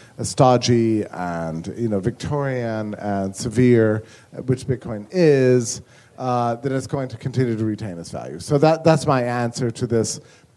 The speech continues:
You know, I mean, look, it's a pedestrian kind of objection to cryptocurrency. It's, maybe you think it's silly, but actually a lot of people have it, which is the reason I, I, I bring it up to you.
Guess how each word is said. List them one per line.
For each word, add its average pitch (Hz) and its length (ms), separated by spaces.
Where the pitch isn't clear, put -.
You 269 120
know, 139 120
I 185 80
mean, 175 180
look, 180 280
it's 190 180
a 180 60
pedestrian 151 960
kind 151 240
of 131 80
objection 127 540
to 139 80
cryptocurrency. 151 840
It's, 117 160
maybe 135 240
you 131 80
think 127 180
it's 120 140
silly, 131 420
but 135 120
actually 131 300
a 123 40
lot 131 320
of 127 80
people 117 220
have 110 240
it, 104 80
which 110 220
is 104 100
the 107 60
reason 110 440
I, 90 140
I, 95 160
I 98 80
bring 95 180
it 85 100
up - 140
to - 100
you. - 140